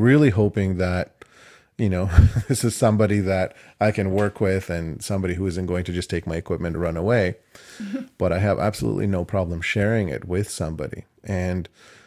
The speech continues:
Speaker 1: um, you know, again, that's, that's a referral from, from somebody you worked with. But, um, jump on these Facebook pages and, you know, connect with people and then,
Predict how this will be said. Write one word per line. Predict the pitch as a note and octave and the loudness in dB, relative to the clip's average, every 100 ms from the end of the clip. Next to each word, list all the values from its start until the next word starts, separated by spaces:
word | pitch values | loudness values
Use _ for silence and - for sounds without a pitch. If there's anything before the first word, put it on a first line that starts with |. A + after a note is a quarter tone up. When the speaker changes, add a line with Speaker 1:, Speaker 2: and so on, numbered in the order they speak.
| _ - | _ -8
Speaker 1:
um, | E2+ E2 D#2 D2 F#2+ _ _ _ _ _ _ _ - | -6 -4 -6 -8 -10 _ _ _ _ _ _ _ -8
you | G#2 | -4
know, | F#2+ F2 - - | -2 -4 -6 -8
again, | G#2 A#2 F#2 - | -2 0 -2 -4
that's, | F#2 F#2 - | -4 -4 -4
that's | F2 - | -6 -4
a | F2 | -6
referral | E2+ - G2+ G2 E2+ | -6 -4 -2 -2 -2
from, | - F2 E2+ E2 E2+ | -6 -6 -6 -8 -10
from | _ F#2+ | _ -14
somebody | E2 F#2 E2+ | -6 -4 -4
you | E2+ | -2
worked | G#2 - | -4 -4
with. | F2+ - | -8 -6
But, | G2 E2 - _ _ _ _ _ | -4 -4 -6 _ _ _ _ _
um, | F2+ F2 E2 - _ _ _ _ _ _ - A#2 | -4 -4 -4 -8 _ _ _ _ _ _ -12 -6
jump | G#2 C#3 E3 | 2 2 4
on | C#3+ | 4
these | A2+ G2+ | 4 2
Facebook | G2+ G2 G2+ - | 0 0 -2 -2
pages | G2 F#2+ F#2+ F2+ - | -2 0 -2 -6 -10
and, | - F#2+ F2+ F2+ E2+ - _ _ _ _ _ _ _ | -6 -4 -2 -4 -6 -12 _ _ _ _ _ _ _
you | - | -2
know, | G2+ F#2 | -2 0
connect | - A2+ C3 | 2 2 2
with | G#2 - | -2 -2
people | F#2+ - F#2 | -6 -6 -6
and | G2+ A2+ | -2 0
then, | C3+ | 0